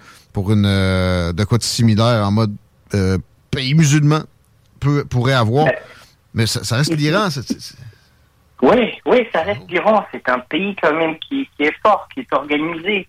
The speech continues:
Speaker 2: qui est, qui a quand même une, euh, c'est un peuple intelligent. Faut pas le, faut pas le, le négliger non plus. Les Iraniens, c'est un peuple très intelligent.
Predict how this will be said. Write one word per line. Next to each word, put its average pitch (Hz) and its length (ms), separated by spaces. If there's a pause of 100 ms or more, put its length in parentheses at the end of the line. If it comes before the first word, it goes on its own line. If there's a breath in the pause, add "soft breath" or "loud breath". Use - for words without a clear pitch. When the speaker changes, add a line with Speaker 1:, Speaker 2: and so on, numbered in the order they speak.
Speaker 2:
qui 131 120
est, 123 140
qui - 120
a 113 80
quand 135 220
même 156 260 (400 loud breath)
une, 135 260
euh, 120 520
c'est - 160
un 123 100
peuple 156 300
intelligent. 175 500 (160)
Faut 139 80
pas 135 200
le, 127 580
faut 123 80
pas 139 180
le, 131 140 (160)
le 139 200
négliger 151 880
non 135 180
plus. 123 320
Les 123 200
Iraniens, 135 440
c'est 120 40
un 117 120
peuple 180 180 (160)
très 180 140
intelligent. 175 520